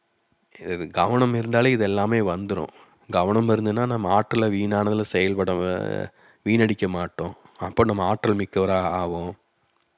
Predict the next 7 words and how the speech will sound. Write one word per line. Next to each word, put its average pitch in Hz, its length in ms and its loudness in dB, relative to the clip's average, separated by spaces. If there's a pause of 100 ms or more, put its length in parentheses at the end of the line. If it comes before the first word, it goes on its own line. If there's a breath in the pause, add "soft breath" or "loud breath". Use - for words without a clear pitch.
(500)
கவனமா 123 580 4
இருக்கும்போது 110 460 -2
நம்ம 110 220 -2
எந்த 104 200 -2
தவறுகளும் 113 520 -2
செய்ய 101 320 -4
மாட்டோம். 92 520 -12